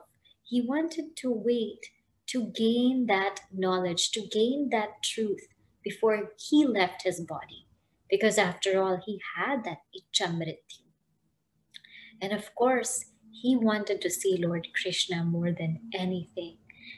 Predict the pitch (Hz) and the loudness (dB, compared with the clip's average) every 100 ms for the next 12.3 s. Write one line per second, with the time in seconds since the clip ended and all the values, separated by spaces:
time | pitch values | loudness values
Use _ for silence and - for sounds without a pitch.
0 | - - 202 196 233 254 262 - 226 247 | -10 -4 -2 0 4 4 4 2 4 6
1 | 285 294 285 240 226 214 185 190 196 247 | 8 8 4 2 4 4 4 2 2 0
2 | 277 220 208 185 185 175 175 - 226 294 | 0 0 -2 -6 -4 -2 -4 -2 2 2
3 | 254 - - _ _ _ _ _ _ 220 | 2 -4 -16 _ _ _ _ _ _ -2
4 | 185 - - 214 190 220 240 285 247 214 | -2 -4 -6 -4 -2 0 2 2 0 -2
5 | 214 - - - 170 165 160 151 156 - | 0 -2 -2 -2 0 0 -2 -4 -8 -16
6 | _ _ _ _ - 233 233 233 220 285 | _ _ _ _ 2 4 4 4 6 6
7 | 262 185 226 - _ _ _ - 277 285 | 6 2 -4 -12 _ _ _ -2 -2 0
8 | 185 170 147 - - - _ _ _ - | 0 2 0 -6 -14 -20 _ _ _ -20
9 | _ - 190 185 254 302 302 285 208 180 | _ -4 0 6 8 8 6 6 6 2
10 | 185 190 196 202 - - 190 - - - | -2 -2 0 0 0 -6 -6 -10 -8 0
11 | 254 226 190 190 170 - 214 226 - 262 | 2 2 0 -8 -10 -6 -4 -4 -4 -2
12 | 254 214 190 | 0 2 0